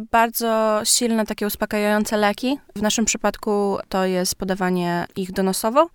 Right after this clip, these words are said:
Wiem, że też się podaje w zastrzykach,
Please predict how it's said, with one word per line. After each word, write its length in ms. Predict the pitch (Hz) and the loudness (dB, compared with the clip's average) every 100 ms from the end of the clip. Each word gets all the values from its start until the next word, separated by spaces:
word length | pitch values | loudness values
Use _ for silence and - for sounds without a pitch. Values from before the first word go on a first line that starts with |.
| - - - - - - | -12 -18 -14 -14 -16 -4
Wiem, 200 | 277 277 | 0 0
że 120 | 254 | 0
też 160 | 233 - | -2 -2
się 120 | 233 | -2
podaje 340 | 214 202 196 | 0 2 2
w 40 | 190 | 0
zastrzykach, 720 | 190 - - - 240 233 | -4 -2 -4 0 0 -2